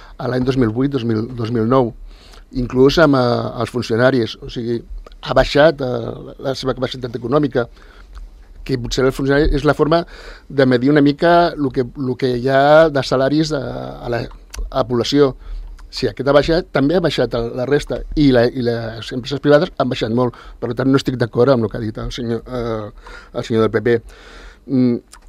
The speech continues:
oferta i demanda també vol dir que nosaltres vivim a una ciutat com Sant Cugat, que,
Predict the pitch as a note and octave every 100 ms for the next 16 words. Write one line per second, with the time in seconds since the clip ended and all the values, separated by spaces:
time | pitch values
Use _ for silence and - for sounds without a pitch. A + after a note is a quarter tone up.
0 | C3 E3+ D#3 F3 D#3+ E3 F3 G3 D#3 C3+
1 | D3 D#3 D3 D#3+ F#3+ G3 - D#3 C3 B2+
2 | B2 C#3+ D#3 E3 D3 E3 D#3 C3+ C3 B2+
3 | C3+ C3+ A#2 A#2+ A#2 B2+ C#3+ F3 - -
4 | - - - C#3+ C3